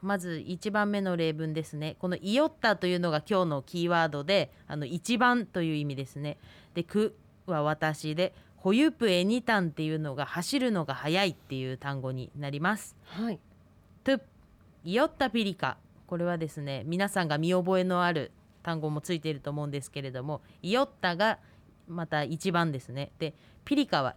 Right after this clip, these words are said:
Speaker 1: いいっていう意味で、イヨッタピリカ、これ一番、まあ、いいねっていう意味ですね。で、レ、イヨッタイヨシノ。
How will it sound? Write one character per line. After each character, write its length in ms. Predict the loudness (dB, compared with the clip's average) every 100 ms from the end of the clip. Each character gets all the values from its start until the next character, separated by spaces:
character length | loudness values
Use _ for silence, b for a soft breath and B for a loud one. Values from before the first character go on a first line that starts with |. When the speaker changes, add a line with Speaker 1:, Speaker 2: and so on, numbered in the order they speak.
| -4
Speaker 1:
い 220 | -2 0
い 20 |
っ 40 | -2
て 160 | -6
い 80 | -6
う 20 |
意 100 | -4
味 140 | -6 -8
で、 160 | -10 -4
イ 120 | 2
ヨ 100 | 2
ッ 40 |
タ 220 | 2 -4
ピ 140 | -2 -2
リ 100 | -2
カ、 220 | -4 -4 -8 -20 -6
こ 100 | -4
れ 80 | -4
一 260 | -4 -2
番、 300 | 0 0 -2 -10 -20 -16
ま 80 | -12
あ、 40 |
い 180 | -6 -4
い 40 |
ね 160 | -2 -2
っ 20 |
て 140 | -4 -14
い 20 |
う 60 | -18 -20 _ _ -10
意 20 |
味 80 | -8
で 120 | -10
す 80 | -12
ね。 240 | -10 -8 -8 B B B B
で、 140 | -4 0
レ、 240 | 0 0 -2 _ -20 -20 _ -20 -20 -10
イ 100 | 0
ヨ 120 | 4
ッ 60 | 4 2
タ 80 | 0
イ 140 | 2 2
ヨ 120 | 0
シ 160 | 0 -4
ノ。 160 | -6